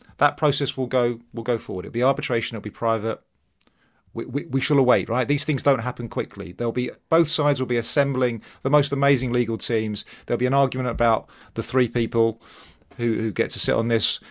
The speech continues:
There'll be an independent chairman appointed. Then one side will get to choose one, another side will get to choose another. Very similar to cas, very similar to how lots of sports arbitration happens. But at the end of this,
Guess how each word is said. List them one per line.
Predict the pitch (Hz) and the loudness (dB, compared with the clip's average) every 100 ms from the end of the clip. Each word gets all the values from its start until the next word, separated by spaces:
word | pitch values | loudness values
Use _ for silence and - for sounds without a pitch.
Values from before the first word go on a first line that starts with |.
| - | -4
There'll | 113 | -2
be | 107 107 | 2 2
an | 107 | 2
independent | 113 - 120 107 | -2 -2 -2 -2
chairman | - 120 117 110 107 | 0 2 2 -2 -6
appointed. | - 120 113 117 110 | -6 -4 -2 -2 -2
Then | 101 101 | -2 -2
one | 113 | -2
side | - 110 | 0 0
will | 107 104 | 0 -4
get | 113 104 | -6 -6
to | - | -4
choose | 117 110 | -2 -2
one, | 110 113 110 | 0 0 0
another | 113 | -2
side | - 107 | -4 -4
will | 110 | -4
get | - | -4
to | |
choose | - 110 | -2 -2
another. | 113 101 82 - - - _ | -2 -2 -4 -10 -20 -20 _
Very | - 170 | 0 2
similar | 160 156 | 2 0
to | 143 | -2
cas, | - 143 135 | 0 2 2
very | - 151 | 0 0
similar | 143 143 123 | 0 -2 -4
to | 117 | -2
how | 123 120 | -2 0
lots | 127 - | 0 -2
of | 117 | -8
sports | - 110 120 | -6 -8 -6
arbitration | - - 104 - 95 | -8 -6 -8 -8 -10
happens. | 95 - 80 - _ _ | -12 -12 -14 -14 _ _
But | - 160 | 0 2
at | 240 | 2
the | 208 175 | 2 0
end | 226 226 | 0 0
of | 120 | -4
this, | 82 85 - - - | -6 -12 -10 -10 -12